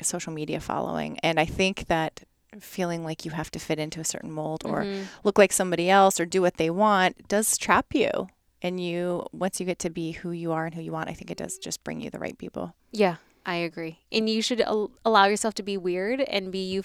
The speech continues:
Speaker 2: completely, because why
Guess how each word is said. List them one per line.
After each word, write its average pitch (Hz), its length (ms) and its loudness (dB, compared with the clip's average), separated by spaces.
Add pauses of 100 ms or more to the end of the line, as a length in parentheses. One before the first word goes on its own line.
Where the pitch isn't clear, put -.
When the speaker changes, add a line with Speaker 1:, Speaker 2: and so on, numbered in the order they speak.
Speaker 2:
completely, 220 600 -2
because 220 760 0 (840)
why 254 460 2